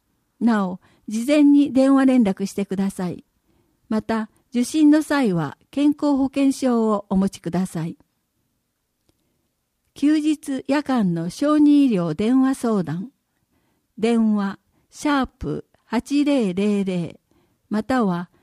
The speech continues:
零七三四三一の八零零零。平日は十九時から翌日の九時まで。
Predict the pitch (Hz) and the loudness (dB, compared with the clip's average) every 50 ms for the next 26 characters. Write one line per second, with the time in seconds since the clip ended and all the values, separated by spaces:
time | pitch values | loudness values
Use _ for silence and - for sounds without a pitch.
0 | _ _ _ - 240 269 294 294 285 294 277 254 202 196 190 - - 196 175 175 | _ _ _ -2 0 0 2 4 4 4 4 2 0 0 -4 -4 -6 -6 -4 -4
1 | 175 170 294 - _ _ _ _ _ _ - 240 269 302 302 294 - 311 294 269 | -4 -6 -10 -14 _ _ _ _ _ _ -2 2 2 4 2 2 0 0 2 2
2 | 247 208 190 190 190 - - 196 185 180 170 165 - - _ _ _ _ _ _ | 2 2 0 -2 -4 -8 -8 -6 -4 -4 -2 -4 -6 -8 _ _ _ _ _ _
3 | - 214 214 - 285 285 262 294 277 233 190 180 190 196 196 196 185 175 180 180 | -8 -6 -4 -2 0 0 0 0 0 0 -2 -2 -2 -2 0 0 -2 -2 -2 -4
4 | 170 160 - - _ _ _ _ _ _ _ _ _ _ _ _ _ _ _ _ | -4 -6 -8 -12 _ _ _ _ _ _ _ _ _ _ _ _ _ _ _ _
5 | _ _ _ _ 294 294 302 285 269 285 277 - - - 262 247 247 233 220 - | _ _ _ _ -2 0 0 0 0 -2 -4 -4 -4 -4 -2 -2 0 -2 -4 -6
6 | - _ _ _ - - 294 320 277 - - 240 208 208 202 - - 180 170 165 | -10 _ _ _ -6 -2 -2 0 0 -2 -2 -4 -4 -4 -6 -6 -4 -4 -4 -4
7 | 160 160 - _ 214 208 208 - 269 254 269 262 - - 247 247 240 240 - 254 | -4 -6 -6 _ -4 -4 -2 -2 -2 -2 -2 -4 -2 0 0 0 0 0 -2 -4
8 | 233 208 190 170 165 160 156 - - - - | -6 -4 -4 -4 -4 -4 -4 -6 -10 -16 -20